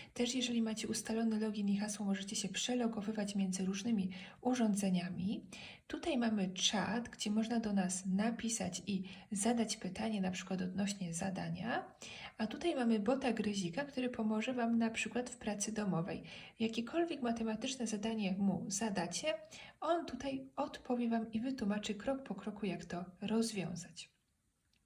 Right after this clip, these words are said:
Zobaczcie. I tutaj mamy te notatki, do każdej notatki filmik z tłumaczeniem. Tutaj są lekcje wprowadzające do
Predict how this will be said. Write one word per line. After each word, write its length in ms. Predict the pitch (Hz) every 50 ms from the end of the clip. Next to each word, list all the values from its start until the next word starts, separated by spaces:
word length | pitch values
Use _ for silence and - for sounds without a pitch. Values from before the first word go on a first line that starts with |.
| _ _ _ _ _ - -
Zobaczcie. 680 | - - 226 202 196 190 185 - - - - 254 285 - - - - - - - - - - -
I 80 | 247 233
tutaj 200 | - - 269 247
mamy 240 | 233 226 208 214 208
te 120 | - 196
notatki, 480 | 180 180 180 - 285 302 - - - 214
do 80 | 202
każdej 280 | 190 - 208 202 208 196
notatki 300 | 202 180 180 - 175 170
filmik 400 | - - 269 285 285 285 269 -
z 100 | - -
tłumaczeniem. 540 | - 254 240 233 233 - - 233 226 214 202
Tutaj 180 | 202 196 180
są 180 | 185 - 180 175
lekcje 400 | 190 233 254 262 - - - 190
wprowadzające 960 | - - - 247 262 247 247 220 202 196 - 190 196 214 214 220 - - 196
do 160 | 180 175 175